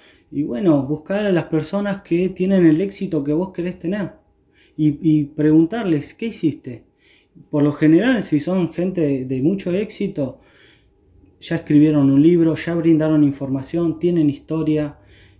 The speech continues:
Eh, fíjate qué es lo que hicieron distinto. Eh, por lo general es cambiar la mentalidad.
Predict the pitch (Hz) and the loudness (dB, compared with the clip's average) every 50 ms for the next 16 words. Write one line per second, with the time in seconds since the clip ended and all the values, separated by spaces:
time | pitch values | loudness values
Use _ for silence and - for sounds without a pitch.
0 | _ - 135 131 127 127 123 - 135 - - - 156 - - 208 - - 196 170 | _ -14 -12 -10 -10 -10 -12 -14 -16 -18 -12 -10 -10 -8 -8 -8 -4 -4 -4 -2
1 | - 190 202 202 185 165 165 147 - - 196 196 190 170 151 139 - - 220 208 | -2 -2 -2 -2 -2 0 -2 -2 -2 -2 -4 -2 -2 -2 -2 -4 -6 -8 -8 -6
2 | 180 147 135 117 - - _ _ _ _ _ _ _ _ _ _ _ _ _ _ | -6 -6 -8 -10 -12 -16 _ _ _ _ _ _ _ _ _ _ _ _ _ _
3 | _ 147 139 135 131 127 127 123 127 123 - - - 143 143 143 135 - - 151 | _ -8 -6 -6 -6 -6 -6 -8 -8 -10 -8 -6 -2 0 0 0 -2 0 0 2
4 | 147 151 160 196 233 226 202 165 139 - - _ _ _ _ _ _ _ _ _ | 2 4 2 2 0 0 -2 -4 -6 -10 -14 _ _ _ _ _ _ _ _ _
5 | _ _ _ _ _ _ _ _ _ - - 151 151 151 147 - - _ _ - | _ _ _ _ _ _ _ _ _ -8 -2 0 0 0 -2 -6 -16 _ _ -8
6 | 131 127 135 139 143 160 170 180 175 156 147 139 123 - 131 127 131 135 147 135 | -2 0 2 4 4 4 2 2 2 2 2 2 0 -2 -6 -8 -6 -6 -6 -6
7 | 127 - | -8 -10